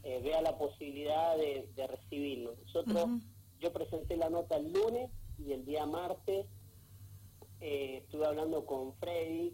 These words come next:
Speaker 1: que es el secretario del intendente, y me quedó de hacer una, un lugar para el día viernes o para el día martes para que nos juntáramos con el secretario de gobierno a ver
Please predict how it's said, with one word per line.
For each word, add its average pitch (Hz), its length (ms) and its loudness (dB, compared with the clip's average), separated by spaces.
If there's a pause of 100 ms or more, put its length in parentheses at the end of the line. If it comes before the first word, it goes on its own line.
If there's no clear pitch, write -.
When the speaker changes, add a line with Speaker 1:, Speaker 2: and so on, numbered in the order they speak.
Speaker 1:
que 131 220 -2
es - 100 -12
el - 180 -10
secretario 139 520 -2
del 143 160 0
intendente, 156 720 -4 (440)
y 151 80 -4
me 147 160 0
quedó 147 340 2
de 160 200 4
hacer 151 640 0
una, 147 420 -4
un 156 220 0
lugar 160 440 2 (520)
para 269 140 0
el 277 100 -4
día 320 260 4
viernes 403 580 4 (220)
o - 240 0
para 151 160 2
el 143 140 2
día 165 180 4
martes 175 460 -2
para 143 240 0
que 135 80 -6
nos 135 160 -8 (100)
juntáramos 170 920 2
con 147 160 -4
el 131 120 -8
secretario 135 460 -2
de 156 80 2
gobierno 151 480 0
a 135 80 2
ver 131 80 -6